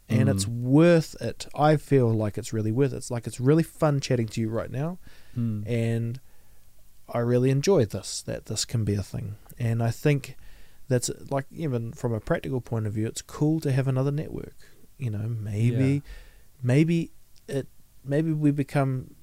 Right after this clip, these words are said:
Speaker 1: really awesome mates in the future, but there's no other way to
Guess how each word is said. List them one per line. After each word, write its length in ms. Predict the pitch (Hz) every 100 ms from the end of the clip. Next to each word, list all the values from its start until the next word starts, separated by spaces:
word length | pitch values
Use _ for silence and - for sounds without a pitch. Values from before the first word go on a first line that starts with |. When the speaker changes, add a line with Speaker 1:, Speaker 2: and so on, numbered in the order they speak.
| -
Speaker 1:
really 340 | 131 147 147 135
awesome 360 | 127 - 123 113
mates 260 | 110 -
in 80 | 113
the 80 | 110
future, 360 | - 110 -
but 140 | 107 127
there's 140 | 139
no 240 | 143 170 165
other 180 | 147 131
way 280 | 127 123
to 220 | 117 113